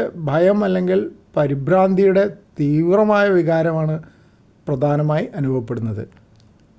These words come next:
ചിലപ്പോൾ ഇത് തിരിച്ചറിയാൻ കുറച്ച് ബുദ്ധിമുട്ടായിരിക്കും. പാനിക് അറ്റാക്കും ശരിക്ക് ഹാർട്ടുമായിട്ട് ബന്ധപ്പെട്ട അല്ലെങ്കിൽ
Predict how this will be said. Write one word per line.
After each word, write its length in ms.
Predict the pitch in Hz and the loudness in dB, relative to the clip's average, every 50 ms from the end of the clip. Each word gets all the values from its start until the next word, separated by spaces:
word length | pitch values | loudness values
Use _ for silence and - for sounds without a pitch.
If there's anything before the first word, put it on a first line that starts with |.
| _ _ _ _ _ - - | _ _ _ _ _ -14 -6
ചിലപ്പോൾ 540 | - 147 123 117 120 113 113 - - 170 190 190 180 | -4 -2 -2 -2 -4 -6 -8 -4 -2 0 2 2 2
ഇത് 140 | 180 196 196 202 208 - - _ _ _ _ _ _ _ _ _ _ _ - | 2 2 2 2 0 -4 -10 _ _ _ _ _ _ _ _ _ _ _ -4
തിരിച്ചറിയാൻ 460 | - 156 143 - - 185 175 175 175 175 175 | -2 -2 -2 -2 -2 0 2 2 2 0 -2
കുറച്ച് 260 | 156 - - - 285 247 | -4 -6 -8 -12 -8 -4
ബുദ്ധിമുട്ടായിരിക്കും. 800 | 220 165 135 131 127 120 104 143 131 120 110 107 - - 123 113 - - - _ _ _ _ _ _ - | -2 -2 -2 -2 -4 -4 -4 -4 -4 -6 -6 -8 -8 -10 -12 -12 -12 -18 -20 _ _ _ _ _ _ -8
പാനിക് 380 | 160 143 139 143 147 147 156 160 | -6 -4 -2 -2 -4 -2 -2 -4
അറ്റാക്കും 440 | 131 147 151 147 147 147 156 147 151 147 - _ _ _ _ _ _ _ _ _ - - | -2 -2 -2 -2 -2 -2 -4 -4 -4 -6 -12 _ _ _ _ _ _ _ _ _ -16 -6
ശരിക്ക് 480 | - 160 143 139 131 - - - 156 151 - - - - 147 | -2 -2 -2 -2 -2 -8 -6 -4 -2 -2 -2 -4 -8 -10 -6
ഹാർട്ടുമായിട്ട് 520 | 156 143 147 135 - 156 151 147 147 143 143 143 | -4 -4 -4 -4 -2 -2 -2 -2 -2 -4 -4 -6
ബന്ധപ്പെട്ട 380 | 135 143 147 131 131 127 - 147 156 156 | -4 -4 -4 -6 -6 -6 -4 -4 -2 -2
അല്ലെങ്കിൽ 300 | 147 139 139 143 139 | -4 -4 -4 -4 -4